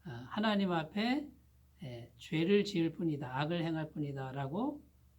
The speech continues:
어, 말씀하고 "여호와 앞에 참고 잠잠하고 기다리라." 그리고 하나님이 하시는 일에 대해서 온유하게, 예, 순종하라라고 가르쳐 주고 있습니다. 그런데 하나님이 하시는 일이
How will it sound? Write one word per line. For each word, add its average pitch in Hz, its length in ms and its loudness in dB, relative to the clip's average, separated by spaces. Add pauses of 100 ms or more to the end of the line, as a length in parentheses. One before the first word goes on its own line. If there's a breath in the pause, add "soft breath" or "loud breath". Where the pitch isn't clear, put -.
(120)
어, 127 140 -10
말씀하고 151 720 -2
"여호와 175 320 6
앞에 185 460 -2 (440)
참고 208 540 0
잠잠하고 156 800 -2
기다리라." 127 720 -8 (920 loud breath)
그리고 165 300 2
하나님이 226 540 4
하시는 202 480 2
일에 170 260 2
대해서 156 340 0
온유하게, 165 1000 0 (500)
예, 135 80 -8
순종하라라고 170 880 0
가르쳐 - 480 -6
주고 160 300 -8
있습니다. 123 640 -6 (640)
그런데 160 280 0
하나님이 208 480 4
하시는 180 400 0
일이 156 560 0